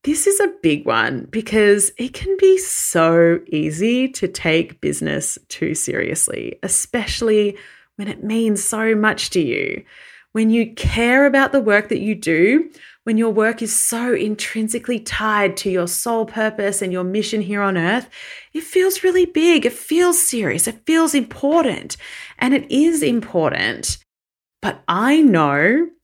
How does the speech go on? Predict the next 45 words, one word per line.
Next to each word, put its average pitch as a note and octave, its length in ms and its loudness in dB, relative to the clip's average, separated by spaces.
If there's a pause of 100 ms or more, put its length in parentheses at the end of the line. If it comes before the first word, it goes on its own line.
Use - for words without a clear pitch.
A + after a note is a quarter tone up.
(140)
what F#3 220 4
it's F#3+ 240 0
like F3 340 -2
to - 160 -6
feel G3+ 480 -8
the G3 140 -2
pressure E3 760 -4
of C3 160 -4
that. F2 460 -2 (420)
Like, G3+ 260 -4
if G3 140 -6
this A#3 240 0
doesn't G3+ 360 -4
work, F#3+ 340 0
then F#3 320 -2 (400)
I'm G3 180 0
not F#3+ 220 0
fulfilling F3+ 480 0
my E3+ 160 0
purpose. E3+ 500 -2
If - 180 -6
this A3+ 200 -2
doesn't A3 300 -2
work, G3 280 -6
like, F#3+ 140 -10
fuck, - 300 -6
I'm F#3 140 -4
a F3 60 -6
failure. F3 720 0 (320)
And F3+ 100 4
I E3+ 60 6
am, F3+ 440 4
as F3 120 0
I F3 80 4
said, E3+ 420 2
going D#3+ 200 0
to E3 40 -2
share D#3 240 2
about D#3 400 0
my E3 460 2
biggest F3+ 340 4
failures E3 460 2
in E3+ 80 2
a E3 60 0
moment. E3+ 560 0